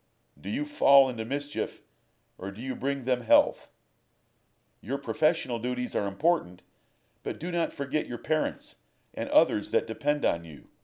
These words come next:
Carefully consider your spouse, children, neighbors, church members, and others. Regardless of whether they detailed their trust or not,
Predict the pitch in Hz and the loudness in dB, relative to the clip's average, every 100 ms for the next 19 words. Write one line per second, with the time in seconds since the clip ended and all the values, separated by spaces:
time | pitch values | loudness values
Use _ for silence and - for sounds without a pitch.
0 | _ _ _ _ _ _ _ _ - 175 | _ _ _ _ _ _ _ _ -6 -4
1 | 185 185 180 147 - 175 151 107 101 - | -4 -4 -4 -8 -6 -2 -2 -2 -6 4
2 | 143 131 - - - _ _ _ _ _ | 8 8 4 -4 -16 _ _ _ _ _
3 | _ - 143 151 120 80 - _ _ _ | _ -4 2 2 2 -8 -14 _ _ _
4 | _ _ _ - 107 156 151 80 - - | _ _ _ -12 -4 -2 -2 -8 -12 -12
5 | - 160 156 113 101 82 90 87 113 123 | -2 -2 -2 -4 -6 -4 -8 -6 -2 0
6 | 104 73 - - _ _ _ _ _ _ | 0 -6 -12 -20 _ _ _ _ _ _
7 | _ _ _ - 98 98 120 170 180 185 | _ _ _ -10 -8 2 4 4 2 -4
8 | 156 151 131 151 156 123 113 110 165 - | -4 -2 2 2 2 -2 -6 -8 -10 -6
9 | 107 92 92 95 92 - 127 127 - 107 | 0 0 0 -4 -6 2 2 2 -4 -6
10 | 123 107 80 | -4 -4 -6